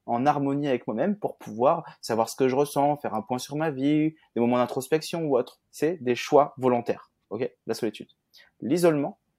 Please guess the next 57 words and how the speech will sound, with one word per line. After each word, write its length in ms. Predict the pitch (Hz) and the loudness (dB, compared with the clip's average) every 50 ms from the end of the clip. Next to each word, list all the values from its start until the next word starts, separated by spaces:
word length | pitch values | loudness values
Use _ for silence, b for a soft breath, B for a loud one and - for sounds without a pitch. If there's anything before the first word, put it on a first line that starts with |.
| _ _ _ _ | _ _ _ _
c'est 280 | - - - - 139 135 | -12 -8 -2 0 0 0
une 300 | - - 131 131 127 131 | 0 -2 -4 -4 -4 -2
conséquence 760 | - 180 165 - 165 147 - - 143 160 190 - - - _ _ - | -4 -4 -2 -2 -4 -6 -4 -4 -4 -4 -6 -10 -14 -20 _ _ -8
de 140 | 123 123 120 | 0 0 0
pensée 640 | 113 - - 202 180 180 175 - - 165 170 196 _ _ _ _ - | 0 2 4 4 4 4 2 0 -2 -2 -4 -4 _ _ _ _ -16
qui 120 | - - _ | -16 -16 _
t'amène 480 | - - 180 165 165 160 160 165 170 - _ - | 0 0 2 2 2 0 -2 -2 -4 -8 _ -10
à 100 | - 104 | -8 -6
vivre 260 | 120 131 123 123 117 113 | -4 -4 -4 -4 -4 -6
seul. 200 | - - 92 - _ _ _ _ _ _ _ _ _ _ _ _ - 113 | -6 -10 -14 -16 _ _ _ _ _ _ _ _ _ _ _ _ -2 2
Euh, 180 | 113 104 - - | 2 2 2 2
là, 120 | 117 135 | 0 0
je 80 | 139 120 | 0 2
vais 80 | 117 104 | -2 0
pas 140 | - 131 | 0 0
dire 160 | 120 123 120 - | 0 -2 -4 -2
ça 160 | - 175 170 | -4 -4 -4
parce 180 | 135 120 - | -4 -8 -8
que, 320 | - - 123 117 113 107 b b b b b - - | -4 -2 0 2 2 0 b b b b b -2 0
euh, 100 | 107 107 | 2 2
on 80 | 101 110 | 2 2
va 120 | 110 113 110 | 2 2 2
me 60 | 113 | 0
critiquer. 500 | - - 117 - - - - 113 113 _ _ _ b b b b b b b | -4 -8 -12 -12 -10 -6 -6 -6 -6 _ _ _ b b b b b b b
Oh, 60 | 110 | -8
de 40 | 113 | -6
toute 140 | - - - | -8 -8 -4
façon, 240 | - 120 - 156 147 | -4 -4 -4 -2 -4
ça 80 | 131 | -4
sert 140 | - - 110 | -4 -2 0
à 40 | 117 | 0
rien 80 | 127 139 | 0 0
que 100 | - 139 | -2 -4
je 40 | 127 | -2
sois 100 | - 131 | -2 -4
dans 80 | 123 120 | -4 -4
ce 80 | 117 | -6
groupe-là 280 | 104 - 113 - 151 156 | -6 -6 -4 -2 -2 -2
parce 180 | - 120 - | -2 -4 -6
que 80 | - - | -4 -4
les 120 | 107 107 | -4 -4
gens, 100 | 110 135 139 | -2 -2 -4
ils 100 | 135 120 | -4 -4
vont, 280 | 117 120 120 120 120 b b b b b - | -4 -4 -4 -6 -6 b b b b b 0
euh, 120 | 113 110 | 0 0
se 140 | 107 - 117 | 0 -2 -8
fichent 200 | - - 117 113 | -6 -6 -6 -2
de 100 | 120 120 | -2 0
moi. 320 | 117 113 113 113 113 _ _ b b b b b - | 2 2 0 -2 -2 _ _ b b b b b -2
Euh, 220 | 113 110 107 101 - _ | 0 2 2 0 -2 _
tu 120 | - - | -4 2
vois, 200 | 127 147 180 208 B B B B | 2 2 2 2 B B B B
en 80 | 120 - | -2 0
fait, 140 | - 175 - | 0 0 0
tu 120 | - 131 | 0 2
vas 140 | 123 123 123 | 4 4 4
te 240 | - - 123 110 | 4 0 -2 -2